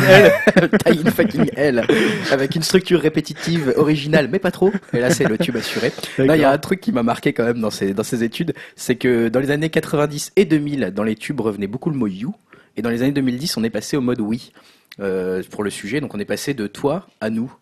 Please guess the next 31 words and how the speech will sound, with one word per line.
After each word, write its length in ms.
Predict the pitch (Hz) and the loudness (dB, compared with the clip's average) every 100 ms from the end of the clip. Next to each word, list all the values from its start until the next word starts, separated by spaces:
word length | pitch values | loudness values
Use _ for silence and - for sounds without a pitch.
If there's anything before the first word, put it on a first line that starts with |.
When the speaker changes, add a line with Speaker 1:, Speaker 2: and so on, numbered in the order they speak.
| - | -12
Speaker 2:
Et 120 | 95 | -10
c'est 180 | - 107 | -10 -6
marrant 240 | 101 123 | -4 -4
parce 120 | 143 - | -6 -8
que, 80 | |
enfin, 380 | 98 90 87 - | -6 -6 -8 -10
ça 120 | - | -8
reflète 280 | 95 92 - | -8 -6 -6
quelque 240 | - 101 101 | -8 -8 -4
part 220 | 120 107 | -4 -4
un 80 | 95 | -4
peu 100 | 113 | -6
le 60 | |
côté, 320 | 113 98 113 113 | -6 -6 -2 -2
euh, 180 | 90 90 | -2 -4
bah, 240 | 87 90 92 | -4 -2 -4
justement, 340 | - - 110 | -8 -6 -4
ethnocentriste 720 | 104 - 107 107 - 120 - | -4 -4 -8 -10 -10 -12 -10
de, 300 | 98 95 90 | -8 -6 -6
de 120 | 92 95 | -8 -8
notre 120 | 98 | -10
société. 280 | 101 107 156 | -12 -10 -8
Donc 180 | 113 107 | -8 -6
on 60 | |
a 60 | 101 | -6
intérêt 300 | 104 117 123 | -6 -4 -4
à 80 | 104 | -2
bien 160 | 113 | -6
se 120 | 123 | -8
la 80 | 107 | -8
péter, 300 | - 113 143 | -10 -10 -10